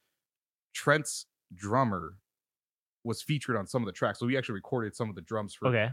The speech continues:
Speaker 1: So I imagine if they, if they're gonna make this project, that that guy is probably gonna be the drummer. Trent's probably gonna be bass. Munya's probably gonna be keys. I don't know what else they're gonna add, but maybe it's probably gonna be some of the members from Kainalu, the band
Speaker 2: Oh,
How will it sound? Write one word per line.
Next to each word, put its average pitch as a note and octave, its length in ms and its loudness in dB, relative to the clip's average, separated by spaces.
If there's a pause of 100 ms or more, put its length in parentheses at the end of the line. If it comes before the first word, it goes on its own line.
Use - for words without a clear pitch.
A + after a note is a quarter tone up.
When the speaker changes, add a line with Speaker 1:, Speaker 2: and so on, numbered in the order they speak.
Speaker 1:
So C3 260 2
I E3+ 120 8
imagine D#3 420 2
if - 160 -10
they, C3+ 240 0
if A#2 120 -4
they're A#2+ 120 0
gonna C3 160 -2
make A2+ 320 -2 (720)
this - 80 -10
project, G#2 600 0 (140)
that G2 220 -4
that A#2 180 0
guy A2 220 4
is G#2+ 160 -6 (200)
probably D3 360 4
gonna C3+ 160 -2
be B2+ 120 -2
the A#2 60 -2
drummer. B2+ 500 0 (720)
Trent's C3 280 0
probably C3 280 0
gonna C3 120 -4
be A#2+ 100 -4
bass. A#2+ 360 -2 (440)
Munya's A#2 260 -2
probably A2+ 260 0
gonna A2 100 -4
be G#2 80 -6
keys. A2+ 420 -4
I - 60 -8
don't A#2 120 2
know A#2 100 0
what A2 160 -2
else G2+ 220 -6
they're A2+ 120 -6
gonna F#2 180 -6
add, G2 320 -4 (460)
but F#2 280 -2 (420)
maybe D3 280 2
it's - 160 -8
probably A#2+ 320 0
gonna A#2+ 140 -2
be A2+ 240 -6
some A2 260 -4
of G#2 80 -8
the G2 60 -8
members G#2 420 -6
from G2 220 -10
Kainalu, G2+ 480 -6
the F2+ 80 -6
band G2 440 -4
Speaker 2:
Oh, A#2+ 180 6